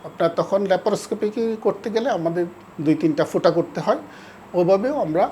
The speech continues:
অপারেশন করে আপনার পাথর থেকে আপনাকে মুক্তি দিতে পারি। এখন এই পাথরের চিকিৎসা করার সাথে সাথে আরেকটা করতে হয়,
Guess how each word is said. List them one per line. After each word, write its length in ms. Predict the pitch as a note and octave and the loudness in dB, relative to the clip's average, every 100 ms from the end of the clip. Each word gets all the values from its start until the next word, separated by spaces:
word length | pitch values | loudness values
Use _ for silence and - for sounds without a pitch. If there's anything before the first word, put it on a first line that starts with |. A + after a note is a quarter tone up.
| - - - - - | -4 -20 -20 -16 -8
অপারেশন 480 | E3+ E3 C#3 G3+ C#4 - - - | 0 0 0 -6 -10 -16 -20 0
করে 260 | E3+ F#3+ E4+ - - - | 2 2 -2 -10 -20 -14
আপনার 320 | - - E3+ - - - | -14 -2 -2 -2 -6 2
পাথর 260 | F3+ F3 A3 | 4 6 6
থেকে 300 | - A#3 A#3+ | 4 4 4
আপনাকে 340 | - F3+ - | 4 0 2
মুক্তি 280 | E3 E3 D#3 | 0 0 -4
দিতে 240 | C#3 C#3+ C#3 | -4 -8 -12
পারি। 120 | - - - - - - - - - - | -14 -16 -20 -20 -20 -20 -20 -20 -12 -4
এখন 200 | D#3 G#3+ | 0 4
এই 100 | G#3+ G#3+ | 4 6
পাথরের 440 | G#3 - B3+ B3+ | 4 6 6 4
চিকিৎসা 400 | C4+ A3+ - A#3+ | 2 0 4 4
করার 260 | A#3 A#3+ A3+ | 6 8 6
সাথে 280 | - G#3 | 4 -2
সাথে 260 | A#3 A3 A#3 | -2 0 4
আরেকটা 360 | G3+ G3 - A3 | 4 4 0 0
করতে 320 | A#3+ - G#3 | 2 0 -2
হয়, 220 | A#3 C4+ | -4 -4